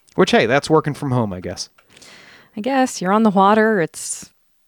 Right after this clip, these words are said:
Speaker 2: you know, December, January.
Speaker 1: It is December or January. It's not boat weather yet, and the river was frozen over, but sometimes,
Speaker 2: No,
Speaker 1: uh,
Speaker 2: but it's colder.
Speaker 1: Yes. But sometimes George would just go out to the boathouse and stand there.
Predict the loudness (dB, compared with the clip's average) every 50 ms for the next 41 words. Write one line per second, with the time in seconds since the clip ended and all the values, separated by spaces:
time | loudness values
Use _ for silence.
0 | _ _ _ -8 -6 -6 -4 -6 -6 -8 -8 -4 -2 0 0 0 0 -2 -2 -2
1 | -4 -4 -4 -4 -4 -4 -2 -2 -2 -2 -2 -4 -6 -8 -10 _ _ _ _ -20
2 | _ -4 0 4 4 4 2 2 0 0 2 4 4 4 4 4 4 2 4 4
3 | 4 4 4 4 2 2 0 2 4 4 4 4 4 4 4 6 6 6 6 6
4 | 4 4 4 2 2 2 2 4 4 4 4 4 4 6 6 4 4 4 2 0
5 | 2 4 4 4 4 0 -2 0 2 4 4 6 6 4 4 2 2 0 0 0
6 | 0 2 0 2 2 2 0 0 2 2 2 0 -2 -6 -6 -4 -4 -4 -4 -8
7 | -8 -8 -8 _ 0 0 0 0 0 -10 -14 -14 -16 _ _ _ _ _ -8 -4
8 | -2 2 2 2 2 2 4 4 4 4 4 2 2 2 0 2 4 4 4 4
9 | 2 0 -2 -4 0 2 2 2 2 2 0 0 0 0 -2 -8 -8 -6 -4 -2
10 | -2 -4 -4 -6 -4 -2 0 0 0 -2 -4 -8 -12 -20